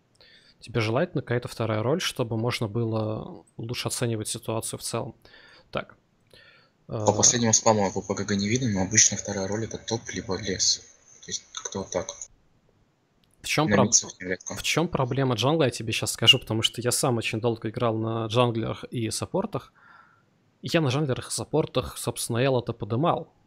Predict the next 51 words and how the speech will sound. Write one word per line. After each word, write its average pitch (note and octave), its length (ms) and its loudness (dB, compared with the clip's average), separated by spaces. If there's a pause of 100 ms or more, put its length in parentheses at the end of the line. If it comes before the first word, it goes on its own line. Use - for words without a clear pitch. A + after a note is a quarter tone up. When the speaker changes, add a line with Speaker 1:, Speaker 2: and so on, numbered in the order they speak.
Speaker 1:
Я, A2 160 -6
в - 40 -10
принципе, A2+ 400 -4
голдянку-то A#2 580 -2
брал A2+ 240 0
в - 60 -6
третьем A#2 280 -4
сезоне A2+ 320 -4
как - 100 -12
раз A#2 160 -6
на A2+ 40 -2
джанглерах A2 400 -2
и - 40 -8
саппортах. - 580 -4 (1040)
Проблема C#3+ 360 0
в - 60 -10
чём? D#3 320 2 (140)
Если - 260 -2
ты - 140 -8
играешь D#3 240 2
только D3 300 2
на B2 80 0
этих A#2 200 -4
двух B2+ 200 -2
позициях, A#2+ 440 -2
а - 60 -4
потом C#3 240 0
тебе - 320 -6
придётся B2 400 -2
идти - 140 -4
на A2 100 0
линию, F3+ 360 0 (280)
то - 80 -4
ты C#3+ 100 2
ни B2+ 100 4
хрена C#3 300 2
про A#2+ 160 0
линию B2 240 2
не A2+ 80 0
знаешь. G#2+ 500 6 (580)
А B2+ 80 4
знать D3 280 2
про A#2 140 2
линию — D#3+ 380 4
это - 80 -2
гораздо A2+ 320 0
важнее, A#2 320 2
чем A2+ 200 2
знать A#2 220 -2
про A2+ 140 0
джангл. A2 300 -2